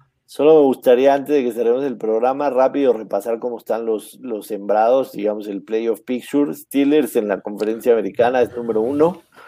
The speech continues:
Como dos estaría Kansas City, que en estos momentos su rival sería Indianapolis. Como tres sería Buffalo, que su rival sería Miami.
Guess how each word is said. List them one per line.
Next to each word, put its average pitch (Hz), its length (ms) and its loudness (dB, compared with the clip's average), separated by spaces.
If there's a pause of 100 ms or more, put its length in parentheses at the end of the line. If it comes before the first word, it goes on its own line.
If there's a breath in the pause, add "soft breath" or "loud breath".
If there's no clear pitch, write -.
(220 loud breath)
Como 110 320 0
dos 135 280 4
estaría 113 460 4
Kansas 117 380 -2
City, 131 380 0
que 117 80 0
en 107 100 0
estos 117 300 -4
momentos 110 400 -6
su 107 120 -6
rival 104 300 0
sería 107 220 -4
Indianapolis. 113 800 -4
Como 110 320 -10
tres 123 260 0
sería 110 280 2
Buffalo, 143 580 0
que 101 160 -8
su 101 160 -10
rival 101 320 -2
sería 107 400 0
Miami. 117 580 -2